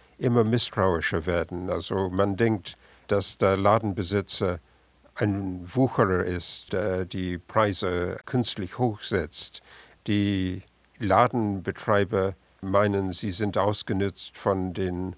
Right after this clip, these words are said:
Herstellern, die die Produkte liefern. Jeder glaubt, dass er ausgebeutet ist. Und dieses gegenseitige Misstrauen wächst sehr, sehr stark in der Inflationszeit.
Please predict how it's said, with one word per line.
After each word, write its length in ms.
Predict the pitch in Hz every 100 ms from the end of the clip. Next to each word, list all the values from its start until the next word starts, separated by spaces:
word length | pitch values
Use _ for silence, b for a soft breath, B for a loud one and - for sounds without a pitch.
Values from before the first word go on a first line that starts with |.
| -
Herstellern, 720 | - 131 123 - 104 87 87
die 160 | 101 90
die 160 | 85
Produkte 480 | 90 - 92 123 -
liefern. 540 | 95 87 82 - 85 82 B B B B
Jeder 540 | 117 110 113 139 127
glaubt, 360 | 123 110 104 -
dass 180 | 98
er 240 | 110 95 -
ausgebeutet 760 | 113 - - 87 90 87 90 -
ist. 320 | 90 - -
Und 500 | 95 95 - - -
dieses 380 | 117 101 101 -
gegenseitige 840 | 117 120 120 101 101 104 87 92 b b b b
Misstrauen 920 | 117 123 - 113 85 80 85 85 87 -
wächst 600 | 92 107 110 - - -
sehr, 460 | - - 113 113
sehr 400 | 98 107 92 85 - b b b
stark 560 | - - 101 98 - -
in 200 | - 104
der 160 | 101
Inflationszeit. 1300 | 90 85 98 85 - 92 87 78 - - 80 85 -